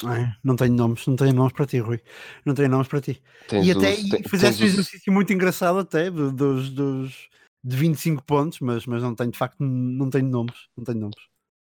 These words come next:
Speaker 2: O, o senhor triplo-duplo, o Oscar
Speaker 1: Eh,
Speaker 2: Robertson,
Speaker 1: Oscar
Speaker 2: com
Speaker 1: Robertson, claro.
Speaker 2: vinte e cinco ponto sete.
Speaker 1: Uhum.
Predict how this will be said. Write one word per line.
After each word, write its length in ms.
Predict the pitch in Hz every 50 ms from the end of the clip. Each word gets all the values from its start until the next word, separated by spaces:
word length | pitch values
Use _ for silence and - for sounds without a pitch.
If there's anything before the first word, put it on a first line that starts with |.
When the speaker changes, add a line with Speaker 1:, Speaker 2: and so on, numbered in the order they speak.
| _ _
Speaker 2:
O, 440 | - - 87 85 82 82 80 - - -
o 100 | 85 87
senhor 280 | - - - 95 90
triplo-duplo, 680 | - 95 90 - - 92 95 123 131 - 160 160 156 - _ _ _ _ _ _ _ _ _ _ _ _ _ _ _
o 100 | - 85
Oscar 320 | 87 87 - - - 87
Speaker 1:
Eh, 40 | 85
Speaker 2:
Robertson, 460 | 87 92 95 113 107 110 107 120 117 113
Speaker 1:
Oscar 60 | 117 -
Speaker 2:
com 80 | 87 87 117
Speaker 1:
Robertson, 20 |
claro. 160 | 113 120 - 143
Speaker 2:
vinte 80 | 147
e 40 | -
cinco 240 | - - 90 87 -
ponto 240 | 123 120 - 165 -
sete. 400 | - - - 110 117 113 113 120
Speaker 1:
Uhum. 140 | 120 123